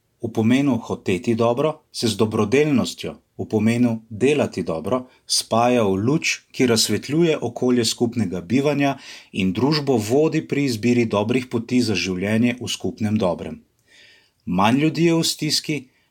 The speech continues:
več skupnega dobrega si družba lahko obeta. Pa je lahko to sredi ruševin, na blatnih ulicah, na popotresnem trgu ali vsakdanu, ki ga ogroža draginja, grize socialna izoliranost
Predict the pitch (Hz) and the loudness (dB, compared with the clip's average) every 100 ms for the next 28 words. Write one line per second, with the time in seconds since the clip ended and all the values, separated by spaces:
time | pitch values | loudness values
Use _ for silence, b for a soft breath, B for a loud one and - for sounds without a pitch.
0 | _ 85 95 123 - - 147 160 147 139 | _ -6 -2 0 0 -2 -2 -2 -2 0
1 | 98 101 113 123 120 - 98 101 107 110 | 0 0 0 0 0 -2 -2 -2 0 0
2 | 110 110 - - 92 87 - 90 - _ | 0 -2 -8 -8 -6 -6 -6 -12 -16 _
3 | _ _ _ _ - 101 104 107 - 131 | _ _ _ _ 0 2 2 0 -2 -2
4 | 127 110 110 113 101 95 87 98 87 113 | 0 0 2 0 0 -2 -2 -4 0 0
5 | 151 - _ - 95 90 98 98 95 - | 0 -6 _ -4 -2 2 2 2 -2 -4
6 | 101 117 123 - - B B B B 98 | -2 0 0 -2 -6 B B B B -4
7 | 95 - 170 - 143 143 135 143 123 131 | -2 0 2 0 2 0 2 0 2 2
8 | 131 123 127 - _ _ _ - 101 120 | 2 0 -2 -6 _ _ _ -4 0 2
9 | 143 - 147 147 113 107 113 127 123 113 | 2 0 0 0 0 2 2 0 -2 -4
10 | 107 104 98 101 101 95 85 85 82 113 | -2 0 0 -2 0 -2 -4 -6 0 2
11 | 139 131 127 - 101 101 147 143 127 127 | 2 0 -4 -12 -8 -2 0 2 2 0
12 | 117 117 104 107 104 110 92 85 95 135 | 0 2 2 2 0 -4 -8 -6 0 2
13 | 135 123 123 - | 2 2 0 -4